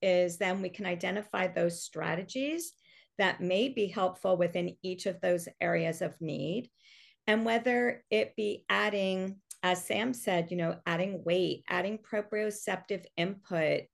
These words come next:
which is just giving those joint receptors the information that it needs, because some kids don't register that correctly. So it's, um, input into their bodies, whether it be through marching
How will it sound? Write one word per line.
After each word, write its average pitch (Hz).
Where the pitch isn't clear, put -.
which 170
is 165
just 170
giving 202
those 180
joint 190
receptors 175
the 180
information 170
that 160
it 156
needs, 175
because 170
some 180
kids 175
don't 170
register 170
that 160
correctly. 151
So 175
it's, 180
um, 170
input 202
into 196
their 190
bodies, 180
whether 175
it 170
be 170
through 151
marching 220